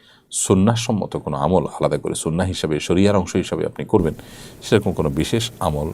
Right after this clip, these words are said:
এই সময় আমার জানা মতে নেই। তবে, আহ, অনাগত সন্তানের জন্য দোয়ার বিষয়টা এর আগেও করবেন, পরেও করবেন।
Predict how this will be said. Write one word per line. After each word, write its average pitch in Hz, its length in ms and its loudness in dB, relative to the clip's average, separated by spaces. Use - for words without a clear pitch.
এই - 120 -2
সময় - 340 -10
আমার 76 180 -4
জানা 62 160 -8
মতে - 200 -8
নেই। 165 120 -2
তবে, 107 320 6
আহ, 78 540 2
অনাগত 92 400 4
সন্তানের 76 440 0
জন্য 65 360 -8
দোয়ার 67 420 0
বিষয়টা 85 540 0
এর 82 100 -4
আগেও 73 300 -2
করবেন, 69 380 -6
পরেও 90 340 2
করবেন। 78 340 -6